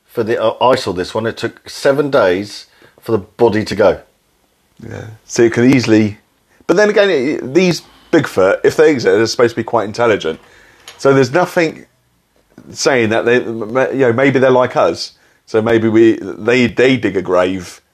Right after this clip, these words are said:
Speaker 2: and put
Speaker 1: They
Speaker 2: them in.
Speaker 1: probably do, do.
Speaker 2: You never, you never know, do you?
Speaker 1: Okay, it's a small number, but do you know exactly in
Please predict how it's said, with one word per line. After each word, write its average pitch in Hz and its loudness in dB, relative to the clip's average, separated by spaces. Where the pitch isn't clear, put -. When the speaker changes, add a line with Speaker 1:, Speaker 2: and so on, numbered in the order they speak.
Speaker 2:
and 95 -8
put - 0
Speaker 1:
They 185 2
Speaker 2:
them 147 2
in. - 2
Speaker 1:
probably 156 2
do, 180 2
do. 120 2
Speaker 2:
You 117 0
never, 127 0
you 123 2
never 131 0
know, 139 2
do 139 0
you? 101 4
Speaker 1:
Okay, 165 0
it's 143 -6
a - -12
small 175 -4
number, 110 -4
but 131 2
do 156 0
you 180 4
know 190 4
exactly 143 -2
in 131 -4